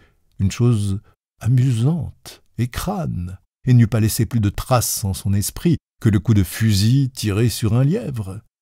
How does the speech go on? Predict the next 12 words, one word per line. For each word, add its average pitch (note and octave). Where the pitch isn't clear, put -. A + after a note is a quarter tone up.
Mais F2
il F#2
avait G2+
ressenti G2+
une F#2+
émotion G#2
profonde D#2
du F2
meurtre D#2+
de D2+
cet -
enfant. E2